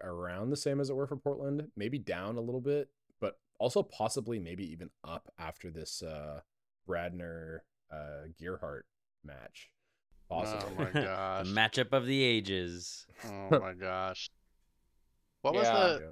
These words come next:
Speaker 2: wh-, what was the final score?
Speaker 1: Five three.
Speaker 4: Five three.
Speaker 1: Bradner went
Speaker 4: Jake
Speaker 1: five oh. He started down three and then went five oh to come back.
Speaker 3: Kinda crazy.
Speaker 4: I
Speaker 2: Wow.
Speaker 4: did predict, too, that, uh, Bradner would in five three, and a lot of people also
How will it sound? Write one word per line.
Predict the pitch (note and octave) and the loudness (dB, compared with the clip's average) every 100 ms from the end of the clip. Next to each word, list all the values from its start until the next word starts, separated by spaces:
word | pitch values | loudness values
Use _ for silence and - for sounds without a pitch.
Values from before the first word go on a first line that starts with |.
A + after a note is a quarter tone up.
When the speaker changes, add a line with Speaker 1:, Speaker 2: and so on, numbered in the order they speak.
| - | -10
Speaker 2:
wh-, | C3 - _ _ | -10 -10 _ _
what | C#3+ | -4
was | E3+ F#3+ | -2 0
the | |
final | F#3+ B2 B2+ C#3+ D#3 D3+ - | 4 6 6 4 0 -4 -12
score? | - G2 G2 E3 _ _ _ - | -6 -2 0 -2 _ _ _ 2
Speaker 1:
Five | A2 | 6
three. | C3+ C3+ | 8 6
Speaker 4:
Five | F#2 | 4
three. | B2+ B2 A#2 | 0 -2 4
Speaker 1:
Bradner | B2+ B2+ D3+ | 8 10 10
went | D3 F3 | 12 10
Speaker 4:
Jake | F#3+ - | 8 6
Speaker 1:
five | G#2+ A2+ A2+ | 8 8 6
oh. | G2+ G2+ | 4 4
He | G2 | 2
started | - B2 B2 | 4 4 4
down | G2+ G2+ A#2 | 2 2 2
three | B2+ B2 | 2 2
and | |
then | A2+ | 2
went | G2+ E2 - | 0 -4 -4
five | F#2+ F#2 | 0 0
oh | E2+ | -2
to | |
come | E2 C#2+ | -6 -10
back. | C#2+ - | -10 -8
Speaker 3:
Kinda | - - | -4 -4
crazy. | - A2+ A2 A2 | 2 2 4 6
Speaker 4:
I | |
Speaker 2:
Wow. | D#3 | 6
Speaker 4:
did | F3 | 6
predict, | G3 E3 E3+ - | 4 2 2 2
too, | F3 D#3+ | 2 4
that, | C#3 - | 2 2
uh, | C3 A#2+ | 2 4
Bradner | A#2 C3 C3+ C3+ | 6 6 6 2
would | A#2+ | -2
in | |
five | A2+ A#2+ A2+ | 2 4 4
three, | - A#2 A2+ G#2+ G#2 | 0 -2 0 0 -2
and | A#2 | 2
a | |
lot | A#2+ | 4
of | C#3 | 4
people | C#3+ B2 | 4 0
also | A2 G#2+ A2 | 2 0 -2